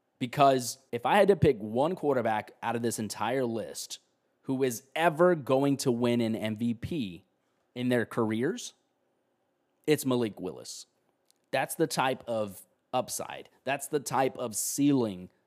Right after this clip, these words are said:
that this young man has. And it still stays that way.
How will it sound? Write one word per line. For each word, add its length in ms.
that 140
this 200
young 280
man 220
has. 500
And 100
it 100
still 220
stays 320
that 160
way. 240